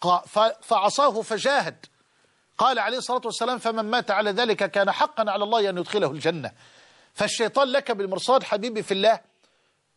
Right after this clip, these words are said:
فلا تطع الشيطان وأطع الرحمن. وليس هذا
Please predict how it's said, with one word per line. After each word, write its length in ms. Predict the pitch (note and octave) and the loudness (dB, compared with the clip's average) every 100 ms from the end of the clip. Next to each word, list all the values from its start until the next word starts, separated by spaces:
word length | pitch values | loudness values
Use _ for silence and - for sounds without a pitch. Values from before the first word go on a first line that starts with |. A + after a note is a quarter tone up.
| _ | _
فلا 280 | - A3+ A#3+ | -2 2 4
تطع 300 | B3+ D4+ A3 | 2 0 -2
الشيطان 540 | A3 A3 G3+ A#3+ B3+ | -2 -2 0 2 2
وأطع 420 | G#3+ A#3 B3 G3 G3+ | 4 4 2 2 0
الرحمن. 500 | G3 - A3+ B3 A#2+ _ _ _ _ - _ _ _ _ _ | 0 -2 -2 -2 -4 _ _ _ _ -20 _ _ _ _ _
وليس 340 | F3+ A#3+ C#4 A#3+ | 2 2 2 2
هذا 400 | C4 C4 A#3+ | 2 2 0